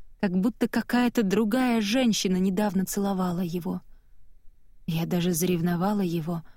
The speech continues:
к себе и своей помаде. Я металась головой по кровати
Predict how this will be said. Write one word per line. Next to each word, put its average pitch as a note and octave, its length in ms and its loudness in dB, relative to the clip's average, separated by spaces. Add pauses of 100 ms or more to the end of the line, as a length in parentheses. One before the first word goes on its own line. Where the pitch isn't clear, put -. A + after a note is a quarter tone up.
(520)
к - 60 -8
себе G3 440 2
и F3+ 60 0
своей F3 400 0
помаде. F3 600 -2 (680)
Я F#3 160 4
металась G3+ 500 2
головой F#3+ 420 2
по F#3 120 -2
кровати F#3+ 680 -2